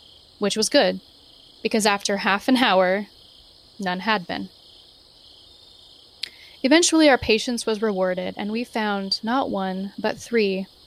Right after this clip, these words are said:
great horned owls. I'm glad it was dark. The collective gasp of wonder from the group made me cry. That day of all days,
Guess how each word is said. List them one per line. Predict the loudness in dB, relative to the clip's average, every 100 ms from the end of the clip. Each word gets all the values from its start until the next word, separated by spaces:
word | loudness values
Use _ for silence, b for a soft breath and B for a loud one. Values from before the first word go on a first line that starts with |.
| -20 -20 -6
great | -4 -2
horned | -4 -4 -2
owls. | -2 -2 -2 -4 -6 -10 -20 -20 -20 -20 -20 -20 -20 -20 -20 -20 -20 -20 -20 -20 -20 -20 -20 -20 -20 -20 -20 -20 -10
I'm | -6
glad | 0 2 2
it | -2
was | -2
dark. | -2 -2 -6 -20 -20 -20 -20 -20 -20 -20 -20 -20 -20 _ -20 -20 -20 -20 -20 -8
The | -8
collective | 0 4 4 2 -4 -2
gasp | -2 0 -2 -6
of | -6 -6
wonder | -6 -4 -4 -4
from | -6 -6
the | -4
group | -4 -4 -6 B B
made | -6 -4
me | -6
cry. | -6 -4 -2 -4 -6 -14 -18 -20 -20 -20 -20 -20 -20 -18 -16 -14 -16 -18 B -2
That | 2 2 2
day | 4 4
of | 2 -2
all | 2 4 4
days, | 4 2 2 -2 -4